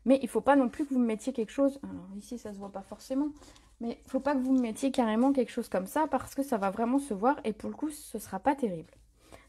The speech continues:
Donc bien réfléchir avant de coller, vraiment de voir où ça, ce que ça va donner une fois fermé.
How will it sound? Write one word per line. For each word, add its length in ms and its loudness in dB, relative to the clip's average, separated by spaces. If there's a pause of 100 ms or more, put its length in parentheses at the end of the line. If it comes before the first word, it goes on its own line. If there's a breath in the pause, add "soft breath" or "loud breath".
Donc 220 -6 (400)
bien 220 4
réfléchir 520 0
avant 180 4
de 60 2
coller, 420 -2 (1800)
vraiment 360 0
de 100 2
voir 380 2
où 80 -2
ça, 240 0
ce 80 -6
que 100 0
ça 120 -2
va 100 0
donner 240 0
une 100 8
fois 200 0
fermé. 400 0